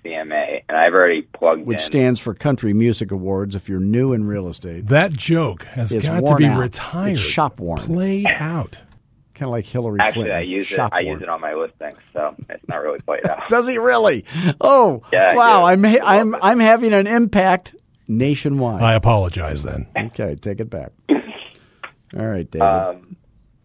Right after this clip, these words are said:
Speaker 1: okay.
Speaker 2: Da-, here, we're gonna talk to David
Speaker 1: Uh,
Speaker 2: Weiss, who appreciates quality humor when he sees it. Or hears it in this
Speaker 1: Uh,
Speaker 2: case.
Speaker 1: quality is a strong word.
Speaker 2: Okay. <laughs> Oh, ouch. Okay.
Speaker 1: <laughs>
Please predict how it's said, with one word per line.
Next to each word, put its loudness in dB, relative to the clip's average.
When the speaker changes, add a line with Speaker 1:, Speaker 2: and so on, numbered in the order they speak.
Speaker 1:
okay. -2
Speaker 2:
Da-, 6
here, 8
we're 4
gonna 6
talk 4
to 4
David 6
Speaker 1:
Uh, 0
Speaker 2:
Weiss, 6
who 4
appreciates 2
quality 4
humor 2
when 0
he 0
sees -2
it. -8
Or -6
hears -2
it -10
in -6
this -4
Speaker 1:
Uh, 0
Speaker 2:
case. -14
Speaker 1:
quality 4
is -12
a -20
strong -8
word. -14
Speaker 2:
Okay. -4
<laughs> -20
Oh, 4
ouch. -2
Okay. -6
Speaker 1:
<laughs> 2